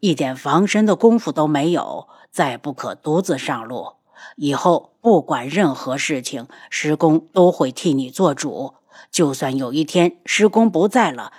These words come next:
还有你师姑和师叔在。”云离不住地点头：“离儿谨记师公的话。”在附近找了家客栈住下，等云离的伤好了，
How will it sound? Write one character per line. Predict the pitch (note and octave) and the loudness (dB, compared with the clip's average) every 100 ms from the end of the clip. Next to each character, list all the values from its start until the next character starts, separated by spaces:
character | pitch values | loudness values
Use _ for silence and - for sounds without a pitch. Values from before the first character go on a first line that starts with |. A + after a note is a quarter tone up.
| - - | -18 -6
还 | - | 0
有 | F#3 F#3+ | 2 2
你 | D#3+ B2+ | 2 0
师 | - G3 F#3+ | -4 -2 0
姑 | G#3+ G#3 G#3+ - | 4 4 4 0
和 | - - D3 E3+ | -12 -6 -2 -2
师 | - - G3 F#3+ | -2 0 0 0
叔 | - G3+ G3 | 0 0 0
在。” | - F3 - _ _ _ _ _ _ _ _ _ _ - | -2 -4 -6 _ _ _ _ _ _ _ _ _ _ 0
云 | G#3 B3 C4+ | 4 8 8
离 | A3+ A#3 | 8 2
不 | A#3+ G#3 B3 | 0 0 0
住 | C#4+ C4 | 2 2
地 | F3 | 2
点 | D#3+ E3 C3 | -2 -4 -4
头 | - - D#4 - _ _ _ _ _ _ | -8 -8 -8 -10 _ _ _ _ _ _
：“离 | C4 D#4+ | 4 6
儿 | D#4+ D4 | 6 4
谨 | - B3 | 2 2
记 | A#3+ D4 | 6 6
师 | - D#4+ | 6 4
公 | D#4+ D#4 | 8 6
的 | A#3+ | 6
话。” | - B3 G#3+ _ _ _ _ _ _ _ _ _ _ _ _ | 0 0 -2 _ _ _ _ _ _ _ _ _ _ _ _
在 | A#3+ A3+ | 2 2
附 | A3 - C4+ G#3+ | 2 -4 -4 0
近 | C4+ A#3+ E3 | 2 2 2
找 | E3+ B2+ | -2 0
了 | C#3+ | -4
家 | E3 G#3 | -2 -4
客 | G3+ - A3+ | -2 -2 -2
栈 | G#3 G#3 | 0 -2
住 | G3+ C4 F3+ | -2 -2 -2
下， | - C3 - - _ | -4 -6 -8 -20 _
等 | F#3 F3+ F3 | 2 2 4
云 | F#3 A#3 | 4 4
离 | F#3 | 0
的 | F#3+ | -2
伤 | F3 A#3 A#3 | -2 0 0
好 | A3+ D3 - | 0 -2 -2
了， | C#3 | -6